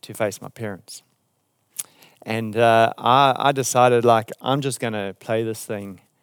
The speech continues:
hard. Like, I mean, what's the worst they can do to me?" So I was just hard, like, completely no sense of remorse. "I don't care." That's how I played it. And I remember, uh, my dad coming into my room,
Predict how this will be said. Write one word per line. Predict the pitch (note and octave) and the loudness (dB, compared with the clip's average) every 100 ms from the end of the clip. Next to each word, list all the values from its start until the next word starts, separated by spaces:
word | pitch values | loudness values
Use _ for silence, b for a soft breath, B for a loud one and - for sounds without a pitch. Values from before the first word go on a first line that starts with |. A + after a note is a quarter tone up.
| _ | _
hard. | _ - G#2+ G2 - - | _ -6 -2 -2 -6 -8
Like, | G#2 G2+ - - _ _ G#2 | -6 -8 -10 -20 _ _ -16
I | |
mean, | G#2+ | -10
what's | A2 B2 | -8 -6
the | A#2 | -6
worst | G#2+ G#2 G#2+ | -6 -8 -12
they | |
can | G#2 F#2+ | -16 -16
do | G2+ | -16
to | G2 G2+ | -16 -18
me?" | G#2 | -18
So | G2+ - | -18 -10
I | G#2 G#2+ G#2+ b b b | -4 -4 -4 b b b
was | - G#2 | -16 -12
just | G#2+ - | -12 -12
hard, | - B2 B2 A2 | -2 2 2 2
like, | G2+ F#2+ | -2 -4
completely | G2+ - C3+ B2 A2 A2+ G#2 b b b | -14 -12 -8 -6 -6 -6 -8 b b b
no | A2 A#2 B2 | -8 -2 -2
sense | B2 A#2+ G#2 | -4 -10 -12
of | G2+ | -12
remorse. | G#2 G2+ G2 G2 - _ | -12 -10 -14 -16 -20 _
"I | A#2 | -4
don't | A2 G2+ | -4 -6
care." | - G2+ F#2+ F#2 | -12 -12 -12 -10
That's | G#2 - | -12 -8
how | G#2+ | -10
I | |
played | F#2+ G#2 G#2 | -8 -8 -8
it. | |
And | G2+ | -8
I | G#2 | -8
remember, | A2+ B2 C#3 B2+ B B B - | -8 -2 0 0 B B B -16
uh, | A2 | -12
my | A2 | -10
dad | A2 A2+ A#2+ | -6 -2 -4
coming | - A#2+ A#2 | -4 -10 -8
into | A#2 A#2 A#2+ | -10 -12 -12
my | A2 | -10
room, | G2 F#2+ F#2+ | -10 -12 -14